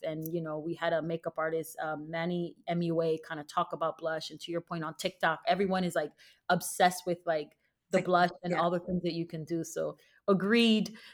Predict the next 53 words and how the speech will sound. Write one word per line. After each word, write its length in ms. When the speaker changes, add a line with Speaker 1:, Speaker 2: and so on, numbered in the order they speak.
Speaker 1:
that 180
we're 100
also 220
seeing 260
these 220
trends 260
in 100
terms 280
of, 100
like, 160
sales 540
and 140
what 200
our 100
customers 680
are 100
coming 380
to 100
Luna 240
Magic 340
for 240
and 120
what 180
they're 280
interested 440
in. 240
So 240
we're 120
trendsetters 680
in 100
different 460
ways. 600
So 60
Speaker 2:
Yes. 380
Speaker 1:
I've 180
seen 560
that 140
you 100
said 480
that 100
you, 100
we've 260
worked, 360
that 120
you've 220
worked 200
with 120
Refinery 360
twenty-nine 580
and 160
People 280
en 80
Español. 640